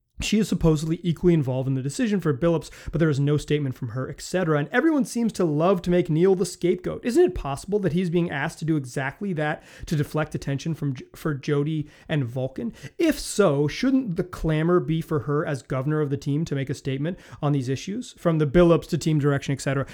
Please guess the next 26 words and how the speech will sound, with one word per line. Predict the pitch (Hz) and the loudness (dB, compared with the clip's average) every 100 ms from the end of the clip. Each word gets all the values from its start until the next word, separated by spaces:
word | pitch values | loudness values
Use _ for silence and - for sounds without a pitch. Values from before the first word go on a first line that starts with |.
| - | 2
Yeah, | - 277 180 | 8 10 10
I | |
mean, | 208 | 8
it's | 214 359 | 8 8
really | 277 | 10
embarrassing | 170 170 143 143 | 10 10 8 2
that | 143 | 0
Jody | 139 147 139 | 2 4 2
Allen | 131 127 | 0 0
has | 135 120 | -2 2
not | 139 143 - | 2 2 -2
spoken | - - 143 139 143 | -6 -2 0 2 0
to | 135 | 2
the | 135 | 0
media, | 131 127 131 | 0 0 -2
period. | - - 185 135 120 123 - | 2 6 6 6 2 -4 0
No, | 339 | 4
maybe | 302 180 | 8 6
not | 123 | 4
embarrassing, | 123 143 147 - 151 156 | -4 -6 -8 -8 -6 0
but | 220 | 0
it's | 247 | 6
really | 254 | 6
notable. | 151 160 170 175 143 143 143 | 8 8 10 10 10 2 -2
It's | 143 - | -4 -4
de-, | - 139 | -4 -4